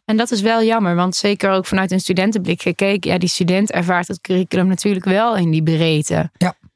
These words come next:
Speaker 1: Ehm, nou ja, dus dat is belangrijk. Dus nou, even dit, eh, eh, over, eh, wat het precies, eh, behelst. Laten we eens naar de hoe gaan. Alright, de hoe.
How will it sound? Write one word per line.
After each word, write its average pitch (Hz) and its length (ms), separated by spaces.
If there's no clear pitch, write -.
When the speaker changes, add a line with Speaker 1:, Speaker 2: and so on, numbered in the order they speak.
Speaker 1:
Ehm, 180 480
nou - 200
ja, - 80
dus 226 160
dat 269 120
is - 60
belangrijk. 220 500
Dus 202 100
nou, 214 160
even 233 240
dit, 277 240
eh, 233 580
eh, 202 160
over, 196 360
eh, 180 140
wat 185 180
het 175 120
precies, 170 460
eh, 156 200
behelst. 165 480
Laten 254 200
we 240 60
eens 233 100
naar 185 200
de 160 260
hoe 170 280
gaan. - 340
Alright, - 500
de 214 140
hoe. 196 280